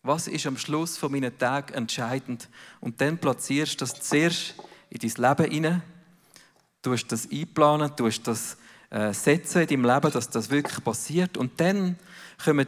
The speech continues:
die Sachen, die weniger wichtig sind, und du kommst und platzierst sie in deinem Leben und du merkst, oh, es hat immer noch Platz, immer noch Platz. Es hat alles Platz.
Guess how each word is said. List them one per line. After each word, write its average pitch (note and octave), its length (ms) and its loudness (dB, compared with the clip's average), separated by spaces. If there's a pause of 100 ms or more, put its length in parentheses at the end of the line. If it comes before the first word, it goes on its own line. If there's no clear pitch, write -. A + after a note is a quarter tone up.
die F#3+ 140 0
Sachen, D3 440 2
die A#2+ 180 -2
weniger F3+ 420 2
wichtig E3+ 420 -4
sind, C#3 380 -8 (640)
und A#2 240 -2
du B2+ 60 6
kommst F3 420 2
und B2 140 -4
platzierst E3+ 580 2
sie D#3+ 120 0
in - 60 -4
deinem B2+ 260 4
Leben F3 280 4 (1000)
und A2+ 200 -4
du A2+ 60 2
merkst, E3 580 2 (120)
oh, G#3+ 200 6 (480)
es - 140 -6
hat A#2+ 160 2
immer C#3 160 2
noch A#3 140 2
Platz, B3 320 4
immer F#3 180 6
noch A#3 120 6
Platz. B3+ 420 2 (1300)
Es G#3 140 -2
hat E3+ 160 4
alles G#3 280 6
Platz. - 540 0